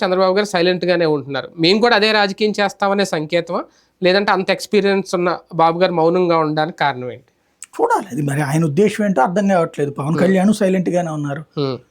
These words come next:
Speaker 2: మరి
Speaker 1: అంటే
Speaker 2: ఆ,
Speaker 1: మంత్రులే స్టేట్మెంట్లు
Speaker 2: నేను
Speaker 1: ఇస్తున్నారు కదా.
Speaker 2: అంటోంది అదే,
Speaker 1: Hmm.
Speaker 2: అక్కడ మాట సమస్య
Speaker 1: Hmm.
Speaker 2: కూటమి ఉద్దేశమే ఇది అనుకోండి,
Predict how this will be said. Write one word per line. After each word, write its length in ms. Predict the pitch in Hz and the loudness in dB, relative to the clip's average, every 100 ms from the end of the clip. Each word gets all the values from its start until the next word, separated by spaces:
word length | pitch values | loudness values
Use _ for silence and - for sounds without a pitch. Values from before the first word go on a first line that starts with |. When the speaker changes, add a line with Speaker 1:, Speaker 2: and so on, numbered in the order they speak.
| _ 190 | _ 0
Speaker 2:
మరి 400 | 165 151 147 147 | 2 2 0 -4
Speaker 1:
అంటే 220 | 175 190 | 0 2
Speaker 2:
ఆ, 60 | |
Speaker 1:
మంత్రులే 360 | 170 196 240 277 | 2 2 2 2
స్టేట్మెంట్లు 480 | 285 214 214 208 185 | 2 0 0 -2 -2
Speaker 2:
నేను 0 | |
Speaker 1:
ఇస్తున్నారు 320 | - 160 160 | -2 2 2
కదా. 80 | 139 | 4
Speaker 2:
అంటోంది 220 | 254 240 | 4 4
అదే, 300 | 208 226 175 | 2 0 0
Speaker 1:
Hmm. 260 | 139 131 - | -4 -10 -16
Speaker 2:
అక్కడ 200 | - 113 | -20 -18
మాట 340 | 101 127 165 | -14 -6 -4
సమస్య 720 | - 151 180 - 240 139 180 - 160 | -2 -2 -4 -2 0 0 -4 -8 -6
Speaker 1:
Hmm. 220 | 143 135 - | -4 -6 -4
Speaker 2:
కూటమి 480 | 165 202 226 247 233 - | 0 2 4 4 4 0
ఉద్దేశమే 540 | 180 165 220 214 233 233 | -2 2 2 4 2 2
ఇది 160 | 196 | 2
అనుకోండి, 480 | 208 202 190 180 | 0 0 -2 -2